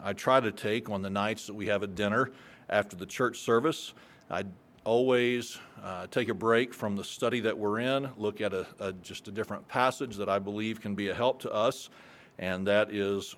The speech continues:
what we're doing tonight. So before we get into the message this evening, I want to share a quick story with you that took place a few weeks ago. It was a Saturday morning, and I was having breakfast with a church member,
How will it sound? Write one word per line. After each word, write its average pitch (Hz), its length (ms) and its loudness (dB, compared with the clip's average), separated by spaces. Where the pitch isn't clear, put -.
what 107 220 0
we're 104 120 -4
doing 98 380 -6
tonight. 113 560 -2
So - 160 -4
before 185 340 8
we 165 140 10
get 147 160 6
into 139 220 0
the 123 80 2
message 123 580 0
this 117 260 -4
evening, 117 360 -4
I 127 60 -10
want 175 160 4
to 175 60 4
share 147 340 6
a 104 40 4
quick 147 340 0
story 120 420 0
with 92 320 -2
you 110 320 -2
that 107 280 0
took 180 260 4
place 110 640 -2
a 110 60 -6
few 117 260 -2
weeks 117 260 -2
ago. 90 340 -2
It 131 80 2
was 120 160 -2
a 110 60 -4
Saturday 196 520 12
morning, 127 560 2
and 117 160 -4
I 123 200 6
was 156 240 2
having 131 340 2
breakfast 110 640 -2
with 104 160 -4
a 113 60 -6
church - 380 0
member, 104 440 0